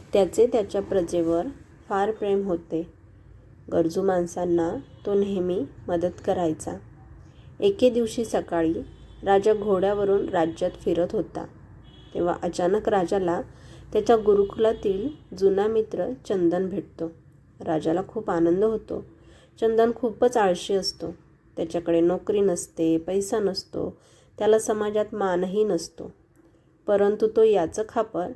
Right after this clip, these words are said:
नेहमी त्याच्या नशिबावर आणि इतर लोकांवर फोडायचा. राजाला माहीत असते की चंदन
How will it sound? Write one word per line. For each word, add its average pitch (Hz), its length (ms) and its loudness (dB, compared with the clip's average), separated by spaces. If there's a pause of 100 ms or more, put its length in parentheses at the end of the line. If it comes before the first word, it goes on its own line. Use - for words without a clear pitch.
(140)
नेहमी 214 300 -2
त्याच्या 208 320 -2
नशिबावर 202 680 0 (220)
आणि 196 240 2
इतर 196 220 -4
लोकांवर 180 520 0 (100)
फोडायचा. 165 440 -8 (760)
राजाला 175 360 2
माहीत 196 360 0
असते - 460 -4 (440)
की 226 80 -6
चंदन 214 380 2